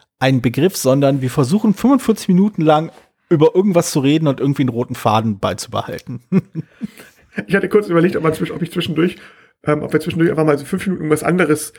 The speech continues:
Speaker 2: komplett reinschneiden sollen.
Speaker 1: Uh,
Speaker 2: Über,
Speaker 1: guter
Speaker 2: über, über
Speaker 1: Plan.
Speaker 2: Tic-Tac-Toe oder so
Speaker 1: Ja.
Speaker 2: reinsch-, über Tic-Tac-Toe sprechen oder sowas. <laughs>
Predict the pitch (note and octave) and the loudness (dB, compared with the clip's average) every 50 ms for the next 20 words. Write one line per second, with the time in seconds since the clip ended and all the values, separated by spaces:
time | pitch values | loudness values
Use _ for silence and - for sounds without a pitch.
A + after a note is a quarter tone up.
0 | - _ - - - - - F#3 - - D3+ D#3 F3 - - C#3+ C#3 C3+ B2+ B2+ | -20 _ -8 -6 -4 -2 -2 -2 -2 0 0 0 0 0 -2 0 0 0 0 0
1 | C3 B2 A#2 - - - D3 F3 G#3+ A3+ D#3+ D#3 G#3+ A#3 E3 D#3+ D#3 - - F3 | -2 -2 -2 0 0 2 0 0 0 0 0 0 2 2 0 0 -2 -4 -6 -4
2 | E3 D#3+ - D3 C3+ D#3+ C#3+ A#2 A2 G#2+ - - G#3+ - F3+ D#3 - - - G#3 | 0 2 2 2 2 2 0 0 -2 -2 -2 -4 -2 -2 -2 -4 -2 0 2 2
3 | G#3+ G#3+ F3+ F3 D#3 D3+ C#3+ C3+ C3+ B2+ C3 B2 B2 A#2 A#2 - - - D#3 D#3 | 2 4 4 4 4 4 4 2 0 -2 0 0 0 0 -2 -4 -6 -8 -8 -8
4 | D#3 D3+ - G3+ - - F#3 - - G3+ G#3 G3+ - - - F3+ - - - D#3+ | -6 -6 -4 -2 0 0 -2 0 2 2 2 2 0 0 0 0 0 0 0 0
5 | - - - - C4+ A#3+ A#3 - - A3 - - - - - - - - F#4 D4+ | 2 0 0 2 0 -2 -2 -2 -4 -4 -4 -6 -6 -10 -10 -8 -4 -2 0 0
6 | - - - C#4 A#3 | -2 -2 -2 0 0